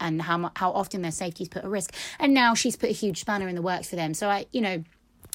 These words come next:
this could be a fucking huge learning curve for her and the world, um, in how people treat sex work and sex workers. But, uh, sadly, I don't, I would like to think she's gonna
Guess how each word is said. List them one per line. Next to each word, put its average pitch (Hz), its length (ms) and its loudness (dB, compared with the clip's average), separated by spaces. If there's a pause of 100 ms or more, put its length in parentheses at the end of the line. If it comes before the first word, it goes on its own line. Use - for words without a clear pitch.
this 208 160 0
could 226 180 0
be 214 160 4
a - 80 0
fucking 220 460 0 (400)
huge 214 480 6
learning 214 380 6
curve 180 280 0
for 180 120 -6
her 160 420 2
and 190 180 2
the 160 60 2
world, 160 580 4 (320)
um, 165 440 0 (100)
in 180 180 -2
how 165 520 2 (420)
people 180 340 -2
treat 180 260 -2
sex - 300 -4
work 170 240 -4
and 160 100 -4
sex - 280 -2
workers. 175 400 -2
But, - 160 -4 (240)
uh, 196 100 0 (300)
sadly, 180 680 6
I 180 200 2
don't, 180 180 -2
I 202 120 4
would 226 200 4
like 302 220 8
to - 100 -8
think 196 240 -4
she's 190 240 -2
gonna 185 300 -2